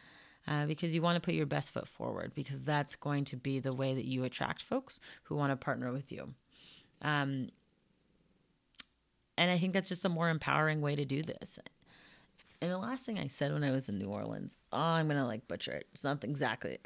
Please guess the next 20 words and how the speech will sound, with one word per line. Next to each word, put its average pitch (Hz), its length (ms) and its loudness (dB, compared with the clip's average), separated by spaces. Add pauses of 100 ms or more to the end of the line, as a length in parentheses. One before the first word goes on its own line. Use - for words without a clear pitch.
<laughs> - 140 -6
the 165 80 6
last 135 260 2
thing 131 160 0
I 127 60 0
said, 110 340 -6
but 98 220 -2 (1200)
I 165 40 0
did 175 260 2
mention 139 680 0 (560)
that 131 460 2 (1400)
if - 560 0 (100)
fundraising 147 680 4
feels 139 480 2
daunting 131 540 0
and 127 200 0
does 127 300 0
not 123 360 0
feel 135 560 0
good 151 360 2